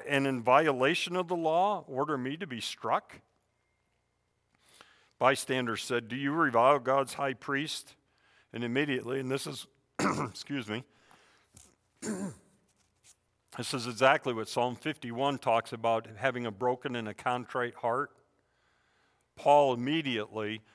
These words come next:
because he didn't recognize that the one that told somebody to slap him was the high priest.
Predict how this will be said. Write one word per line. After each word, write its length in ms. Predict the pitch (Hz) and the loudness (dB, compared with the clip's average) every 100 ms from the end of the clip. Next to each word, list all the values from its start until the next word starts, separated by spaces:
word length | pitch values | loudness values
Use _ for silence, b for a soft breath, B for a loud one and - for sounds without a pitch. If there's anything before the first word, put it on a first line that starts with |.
| b | b
because 280 | 113 131 110 | -8 -6 -4
he 100 | 127 | -2
didn't 280 | 135 135 127 | -2 -2 4
recognize 880 | 156 180 131 123 117 113 120 - - b b - | 4 4 -2 0 2 2 0 -6 -14 b b -10
that 140 | 131 | -6
the 60 | 123 | -2
one 180 | 139 | -2
that 100 | 127 | -2
told 320 | - 143 147 120 | 0 2 2 0
somebody 360 | 139 131 127 | -2 0 -2
to 100 | 110 | -4
slap 480 | 101 - 160 160 - | -6 2 6 6 4
him 240 | 117 117 104 | -2 -4 -4
was 220 | 120 - | -4 -2
the 120 | 120 | 2
high 200 | 131 123 | 4 4
priest. 640 | - 160 131 92 - - | 0 -2 -2 -4 -10 -12